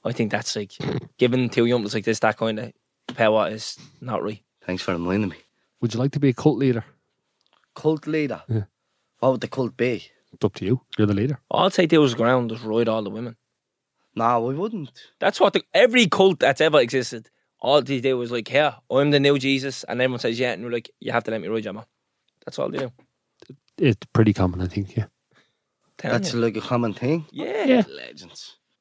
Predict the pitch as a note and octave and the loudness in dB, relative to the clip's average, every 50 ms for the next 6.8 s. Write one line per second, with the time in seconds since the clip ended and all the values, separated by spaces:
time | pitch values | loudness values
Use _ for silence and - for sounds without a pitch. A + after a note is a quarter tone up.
0 | _ - C#3 C#3 B2+ - - - C3 B2 B2+ C3 B2+ A2 - - G2 - _ _ | _ -8 -8 -6 -4 -6 -4 -2 -2 -2 0 -2 -4 -6 -10 -14 -16 -18 _ _
1 | _ _ - B2+ D#3+ G3+ G#3+ G3 C#3+ - _ _ _ - D#3 C#3+ C#3 C3 A2+ _ | _ _ -14 -12 -10 -10 -10 -10 -12 -16 _ _ _ 2 4 4 4 4 0 _
2 | _ _ - - G2+ C#3 C3 F2+ A#2 C3 C3+ C3+ C3+ C#3 C#3+ C3+ A#2 A#2+ A2+ - | _ _ -16 -8 -4 -2 -2 2 4 4 4 4 6 6 6 4 4 2 -2 -2
3 | - A2+ G#2+ G#2 G2+ - _ _ _ _ _ - - A#2+ B2 C3+ A#2+ - _ _ | -4 -8 -8 -8 -12 -16 _ _ _ _ _ -18 -16 -14 -12 -14 -14 -16 _ _
4 | _ _ _ - - A2 G2 _ _ _ _ _ _ _ _ _ _ - G#2 G#2+ | _ _ _ -18 -18 -18 -18 _ _ _ _ _ _ _ _ _ _ 0 2 2
5 | G#2 G2 F#2 F#2 - - G2+ F#2 E2 - _ _ _ - G2+ G2+ G2+ G2+ - - | 2 2 -2 -6 -2 0 -2 -2 -2 -4 _ _ _ -6 -4 -2 -2 -4 -6 -8
6 | - - - G2+ G2 - B2+ B2 A2+ G#2 - F2 E2 - - | -10 -6 -6 -6 -4 0 0 0 0 0 -4 -10 -12 -12 -16